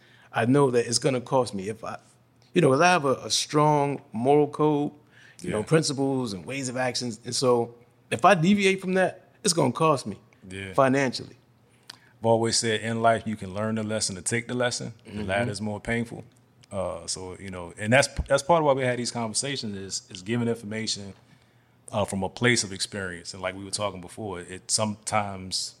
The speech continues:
Speaker 2: the best experience is often somebody <laughs> else's,
Speaker 1: Somebody else's,
Speaker 2: right?
Speaker 1: yeah.
Speaker 2: So, so you don't have to run into those same walls, man. What,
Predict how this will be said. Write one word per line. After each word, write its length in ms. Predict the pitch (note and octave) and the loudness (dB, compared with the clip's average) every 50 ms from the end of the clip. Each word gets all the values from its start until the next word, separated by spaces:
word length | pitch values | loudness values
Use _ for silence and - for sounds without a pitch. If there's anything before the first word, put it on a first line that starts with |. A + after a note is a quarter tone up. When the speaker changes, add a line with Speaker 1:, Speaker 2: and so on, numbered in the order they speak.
| _ _ - | _ _ -16
Speaker 2:
the 60 | F#2 | -12
best 300 | D#2+ F2+ G2+ G2 - - | -6 -4 -4 -2 -4 -4
experience 580 | F2 - - - A2+ G#2 G2+ F#2+ F2+ E2+ - - | -6 -6 -6 -4 -4 -6 -6 -6 -8 -8 -10 -10
is 300 | F2 F2 E2 - - - | -10 -10 -10 -10 -8 -4
often 480 | G#2+ G#2 G2 - - F#2+ F2 F2 D#2+ D#2+ _ _ _ _ _ _ | -2 -2 -2 -4 -6 -12 -14 -14 -14 -16 _ _ _ _ _ _
somebody 440 | - - A2 F#2 G2 A#2+ B2+ C3+ C3+ | -8 -6 -6 -4 -2 -2 2 2 4
<laughs> 40 | B2+ | 4
else's, 120 | A#2 - A#2+ | 4 2 0
Speaker 1:
Somebody 220 | G#2+ G#2 F#2+ F2+ | -2 -4 -6 -4
else's, 180 | F#2 G#2+ G#2+ A#2+ | -4 -4 -4 -2
Speaker 2:
right? 180 | A2 G#2 G#2+ G#2+ | -4 -4 -6 -6
Speaker 1:
yeah. 40 | - | -10
Speaker 2:
So, 260 | - G2 F#2 F2+ F2 E2+ | -14 -16 -16 -16 -18 -16
so 160 | - - G2 | -16 -14 -12
you 100 | G2 G2+ | -10 -10
don't 80 | F#2+ | -8
have 140 | F#2 F#2+ F#2 | -8 -8 -10
to 120 | F#2 F2+ E2 - _ _ - - - - - _ - - _ _ - | -12 -14 -16 -18 _ _ -20 -20 -20 -20 -20 _ -20 -20 _ _ -4
run 140 | A2+ G#2+ G#2 | 0 0 0
into 160 | F#2+ G2+ G2 | 0 -2 -4
those 200 | G2 G2 F#2+ - | -6 -6 -4 -4
same 280 | - G#2+ G#2 G2+ F#2+ F#2 | -2 -2 -2 -4 -4 -6
walls, 400 | G#2 G#2+ G#2+ G2+ G2 F#2+ E2+ F2 | -4 -2 -2 -2 -2 -4 -6 -8
man. 340 | F#2 F#2+ F#2+ F#2+ F#2 F2+ | -8 -6 -6 -6 -6 -4
What, 280 | G2 C3 D#3 D3 C#3 - | -2 0 0 0 -2 -4